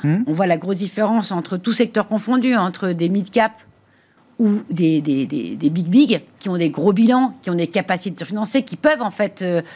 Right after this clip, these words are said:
Speaker 2: euh, en fait, manœuvrer
Speaker 1: Ouais,
Speaker 2: en
Speaker 1: traverser
Speaker 2: fait,
Speaker 1: des périodes
Speaker 2: exactement,
Speaker 1: compliquées, de vache maigre.
Speaker 2: exactement.
Speaker 1: Ouais, ouais.
Speaker 2: Et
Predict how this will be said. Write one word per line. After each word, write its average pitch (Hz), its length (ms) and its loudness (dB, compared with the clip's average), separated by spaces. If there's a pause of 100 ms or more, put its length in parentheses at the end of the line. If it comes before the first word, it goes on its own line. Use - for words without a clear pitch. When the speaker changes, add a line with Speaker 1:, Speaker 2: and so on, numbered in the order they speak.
(300)
Speaker 2:
euh, 143 460 0
en 156 120 -6
fait, - 340 -4 (720)
manœuvrer 233 600 4 (160)
Speaker 1:
Ouais, 262 160 6
Speaker 2:
en 208 60 -6
Speaker 1:
traverser 180 400 0
Speaker 2:
fait, 202 80 0
Speaker 1:
des 170 100 4
périodes 165 220 2
Speaker 2:
exactement, 214 280 0
Speaker 1:
compliquées, 269 240 2
de 147 60 2
vache 175 200 0
maigre. 320 180 4
Speaker 2:
exactement. 220 200 -2
Speaker 1:
Ouais, 254 100 6
ouais. 208 120 2 (140)
Speaker 2:
Et 320 160 4